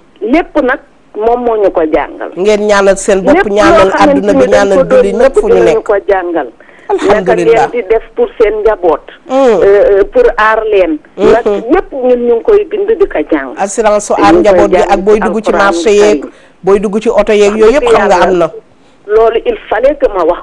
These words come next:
Speaker 1: ko.
Speaker 2: Wallaay, dëgg la, Sow Poulo, yaa baax.
Speaker 1: Waaw, ndax nit koo xamante ni da nga jàng.
Speaker 2: Mhm.
Speaker 1: ñëw ba France.
Speaker 2: Yéen fan ngeen nekk ci France?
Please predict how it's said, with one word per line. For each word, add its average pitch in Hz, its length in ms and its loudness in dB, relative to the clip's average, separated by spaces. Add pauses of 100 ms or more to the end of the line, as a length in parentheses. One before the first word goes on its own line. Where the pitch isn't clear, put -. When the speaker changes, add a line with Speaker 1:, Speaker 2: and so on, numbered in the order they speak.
Speaker 1:
ko. - 200 -10
Speaker 2:
Wallaay, 226 360 0
dëgg 185 240 -4
la, 175 80 0
Sow 175 220 -2
Poulo, 175 240 -4
yaa 170 200 2
baax. 208 400 -2 (520)
Speaker 1:
Waaw, 160 360 -4
ndax 214 200 -4 (720)
nit 269 280 -4
koo 262 180 2
xamante 247 480 -6
ni 208 140 2
da 220 120 0
nga 233 140 0 (180)
jàng. 190 400 -4 (180)
Speaker 2:
Mhm. 214 160 -2
Speaker 1:
ñëw 262 220 4
ba 269 80 0 (100)
France. 185 300 -6 (560)
Speaker 2:
Yéen 254 200 2
fan - 200 2
ngeen 247 180 2
nekk 226 240 0
ci 247 80 -6
France? 233 560 -4